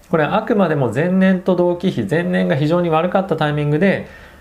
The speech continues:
え、物価が上昇しているように見えるというだけなので、え、一時的、一時的な上昇というふうに見るだけだと思うので、え、心配はしなくてもいいんじゃないかと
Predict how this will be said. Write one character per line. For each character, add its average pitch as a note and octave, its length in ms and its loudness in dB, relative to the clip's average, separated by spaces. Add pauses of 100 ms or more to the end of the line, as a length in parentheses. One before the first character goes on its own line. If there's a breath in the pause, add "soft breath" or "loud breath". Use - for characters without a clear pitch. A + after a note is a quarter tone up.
(120)
え、 - 40 -8
物 A2+ 160 0
価 A2+ 140 -2
が G#2+ 120 2
上 G#2+ 180 0
昇 G#2 180 -2
し - 100 -10
て A2 100 0
い G#2+ 40 0
る A2+ 60 2
よ D3+ 60 2
う D#3+ 40 0
に A#2 80 -2
見 G#2+ 140 -2
え D3 100 2
る A2+ 120 -4
と - 60 -16 (120)
い B2 100 -2
う B2 60 0
だ A#2 120 0
け D3 100 -2
な C#3+ 120 2
の C3 140 -4
で、 G3 260 0 (280 loud breath)
え、 D#3 100 0
一 D3 200 0
時 E3 140 0
的、 D#3+ 280 -2
一 C#3 200 -2
時 D3+ 100 -2
的 D3 200 0
な C#3 120 2
上 C3 160 0
昇 B2+ 140 -2
と A2 300 -2
い D3+ 80 0
う - 20 2
ふ D#3 60 2
う G3 40 4
に B2 200 0 (300 loud breath)
見 C3 100 2
る A2+ 80 0
だ G2+ 120 0
け A2 100 0
だ F#2+ 100 0
と G2+ 80 -4
思 G#2+ 180 0
う - 20 0
の G2+ 120 -2
で、 C#3 300 -2 (380)
え、 C3+ 120 0
心 C3+ 200 -2
配 B2+ 120 2
は A#2+ 100 0
し B2 100 -6
な A#2 100 0
く - 80 -12
て G#2 60 -4
も G2 140 0
い F#2 40 0
い - 20 -4
ん F#2 40 -6
じ F2+ 80 -4
ゃ F2+ 40 -4
な F2+ 100 -2
い F2+ 60 -8
か A#2+ 140 -2
と G#2+ 80 -4